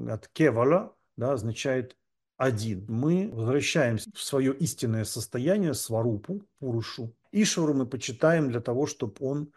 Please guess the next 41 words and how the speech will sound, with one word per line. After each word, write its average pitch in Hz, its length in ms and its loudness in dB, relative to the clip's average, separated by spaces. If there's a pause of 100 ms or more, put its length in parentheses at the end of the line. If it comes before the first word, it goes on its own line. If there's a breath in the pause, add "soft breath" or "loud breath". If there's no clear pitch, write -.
(140)
поспособствовал 117 960 2
такому, 120 480 -2
ну, 123 260 -10
освобождению 110 840 -2
от, - 160 -18
э, - 920 -18 (140)
пут, 127 300 -6
э, 98 580 -6
коварного 127 460 4
мироздания. 104 640 0
Коварное — 143 340 2
это 117 120 -6
больше 120 300 -2
как 107 140 -8
вот 117 120 -10
майя, 127 640 4
как 113 120 -10
бы 117 100 -4
это, 117 120 -6
это 135 180 -4
все - 180 -4
затронем 113 560 2
еще, - 320 -8
да. 147 260 -10
То 160 80 -2
в 190 60 6
этом 190 220 6
плане 151 600 6
Мадва, 127 640 -2 (120)
с 117 160 -8
его 131 260 -2
дуализм 143 640 2
и 123 380 0
вот 113 360 -4
то, 120 140 -2
что 107 480 -6 (320 soft breath)
мы 113 100 -6
видим 110 360 -4
в 98 60 -8
йоге 107 400 2
Патанджали, 127 1000 2